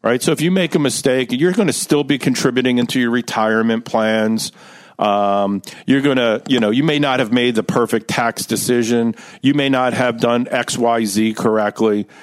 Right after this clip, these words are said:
But that thirty or forty years to get there is all during the accumulation. So making a mistake, not a big deal. On the descent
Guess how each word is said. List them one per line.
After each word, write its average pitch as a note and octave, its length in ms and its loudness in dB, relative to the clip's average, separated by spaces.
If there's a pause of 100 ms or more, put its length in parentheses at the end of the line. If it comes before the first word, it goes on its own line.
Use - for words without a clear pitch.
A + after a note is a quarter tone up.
(160)
But B2 120 -2
that A#3+ 160 2
thirty D#3+ 460 0
or A#2 120 2
forty C3+ 400 0
years A#2 460 2
to G#2 120 -4
get A2 520 -4
there F3 540 -2 (520)
is C3 180 2
all G3 200 2
during E3+ 280 2
the B2+ 120 2
accumulation. B2 760 0
So A2+ 160 2
making D3+ 380 0
a C3 40 2
mistake, B2+ 640 0
not B2 240 0
a A2+ 40 -2
big G2+ 260 -2
deal. F#2 320 -2 (1120)
On G3+ 280 4
the A3+ 100 4
descent D3 1000 -2